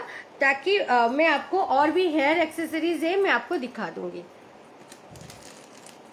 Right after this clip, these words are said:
हाँ, ड्रॉ निकाल देंगे, ठीक है, five hundred sharing में ड्रॉ निकालेंगे,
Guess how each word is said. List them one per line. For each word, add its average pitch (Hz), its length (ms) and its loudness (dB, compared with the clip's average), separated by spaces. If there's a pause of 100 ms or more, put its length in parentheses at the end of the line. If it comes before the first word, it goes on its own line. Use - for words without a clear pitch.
(1900)
हाँ, 311 280 6
ड्रॉ 294 200 6
निकाल 262 440 2
देंगे, 202 260 -4
ठीक 320 320 -2
है, 208 180 -2
five 294 400 2
hundred 359 300 2
sharing 349 380 2
में 359 160 0
ड्रॉ 294 180 2
निकालेंगे, 208 600 -2